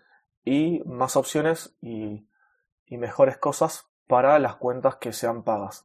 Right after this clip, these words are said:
Va a haber diferentes planes de pagos, pero bueno, esto lo contaré en otro episodio para que sepan bien cómo es.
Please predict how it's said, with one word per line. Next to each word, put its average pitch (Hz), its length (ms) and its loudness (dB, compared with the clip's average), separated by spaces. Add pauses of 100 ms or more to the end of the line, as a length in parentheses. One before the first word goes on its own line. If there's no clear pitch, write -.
(100)
Va 127 60 2
a 127 40 2
haber 123 80 -2
diferentes 131 500 -2
planes 180 580 4 (460)
de 123 140 -2
pagos, 180 280 10
pero 139 160 6
bueno, 131 100 6
esto 139 140 0
lo 131 120 8
contaré 123 320 2
en 127 80 2
otro 123 180 2
episodio 135 640 -2 (600)
para 110 220 -4
que 113 80 -6
sepan 120 280 -2
bien 120 160 -4
cómo 107 180 -4
es. - 200 -14